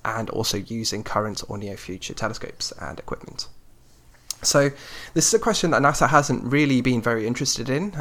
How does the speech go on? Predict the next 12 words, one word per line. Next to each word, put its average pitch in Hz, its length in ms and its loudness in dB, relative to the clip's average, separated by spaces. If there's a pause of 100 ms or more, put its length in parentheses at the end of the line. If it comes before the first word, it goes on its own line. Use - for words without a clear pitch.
uh, 113 320 4
for 113 120 -4
the 110 40 2
last, 110 200 2
like, 104 120 0
twenty-five 113 480 6
years. 120 460 -4
Um, 110 520 -4
it 117 100 -2
was 113 140 -4
last 127 300 6
funding, 123 640 2